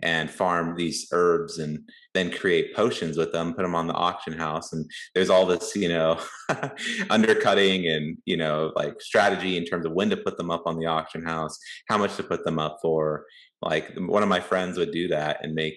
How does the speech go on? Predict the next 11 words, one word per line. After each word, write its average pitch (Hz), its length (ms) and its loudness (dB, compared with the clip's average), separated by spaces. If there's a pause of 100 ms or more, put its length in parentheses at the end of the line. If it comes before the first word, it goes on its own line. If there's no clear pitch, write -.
you 85 120 -2
know, 78 220 -4
literally 92 300 2
millions 82 380 -2
of 76 80 -12
gold, 82 400 2
which - 220 -6
is - 160 -14 (100)
an 85 140 0
astronomical 80 640 -4
amount 82 380 -2